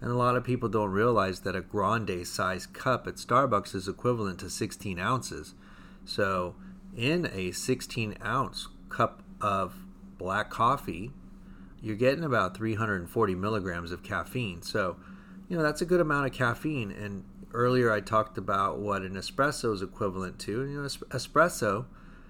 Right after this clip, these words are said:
is equivalent to about eighty-three milligrams of caffeine. So if you're not getting a grande and you're just doing a standard eight-ounce cup of drip coffee,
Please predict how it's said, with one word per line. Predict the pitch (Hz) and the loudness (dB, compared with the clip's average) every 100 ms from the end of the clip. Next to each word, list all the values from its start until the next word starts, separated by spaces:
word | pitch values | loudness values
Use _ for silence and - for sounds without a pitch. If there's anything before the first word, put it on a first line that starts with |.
| - | -8
is | - 113 92 117 | -2 -2 -2 -6
equivalent | - 127 110 113 - | 4 4 6 2 0
to | - 113 | 0 0
about | 104 98 92 - - - - - | 2 2 2 -2 -10 -18 -6 2
eighty-three | 147 143 127 107 101 95 - - | 6 6 4 0 -2 -4 -8 -4
milligrams | 107 104 95 95 87 95 | 0 2 0 -2 -4 -6
of | 90 | -6
caffeine. | - 92 87 101 87 - - - - - - - - | -4 -4 -4 -8 -10 -14 -18 -18 -18 -18 -20 -20 -2
So | - 120 107 101 - - | 6 8 6 2 -6 -8
if | 120 123 | -4 0
you're | 131 | 2
not | 151 147 | 4 4
getting | 147 131 123 | 4 2 0
a | |
grande | 101 120 123 120 | 2 6 6 6
and | 120 113 | 4 2
you're | 98 | 0
just | 117 - | -2 0
doing | 127 104 | 0 0
a | 87 | -4
standard | - 120 117 101 - | -4 -2 0 -2 -2
eight-ounce | 117 110 107 107 - | 0 0 0 -2 -6
cup | - 123 - | 0 0 2
of | 92 | -2
drip | 101 117 - | 2 2 2
coffee, | - 117 110 113 127 135 | 0 4 4 4 0 -2